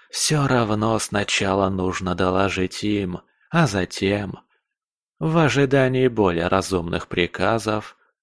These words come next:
пытаться действовать». «Третий рой»,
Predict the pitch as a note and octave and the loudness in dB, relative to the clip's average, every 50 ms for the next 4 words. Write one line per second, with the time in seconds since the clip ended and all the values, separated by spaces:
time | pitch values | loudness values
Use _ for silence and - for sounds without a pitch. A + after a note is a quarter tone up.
0 | _ _ - D#3 C#3 A2+ - - E2+ D#2+ E2 - - - E3 E3+ C#3+ C#3+ G#2+ F2 | _ _ 2 4 4 4 2 0 -2 -2 -2 -2 0 0 0 2 2 2 2 2
1 | E2+ - - - G2+ G2+ G#2+ A2 A2+ A2+ - - - - - _ _ _ _ _ | 0 -2 -4 -4 -2 -2 -2 -2 -4 -6 -8 -10 -16 -18 -20 _ _ _ _ _
2 | _ _ _ _ _ _ _ _ _ _ _ _ _ _ _ _ _ _ _ _ | _ _ _ _ _ _ _ _ _ _ _ _ _ _ _ _ _ _ _ _
3 | _ _ _ _ _ - - F2 F2+ F2+ F2+ F#2+ F#2 - F#2+ F2+ F2 F2 F2+ F2 | _ _ _ _ _ -8 -2 2 4 4 4 4 2 0 -2 0 0 0 2 4
4 | F2+ G2 G2+ F2+ E2+ - - | 4 4 4 4 2 -2 -6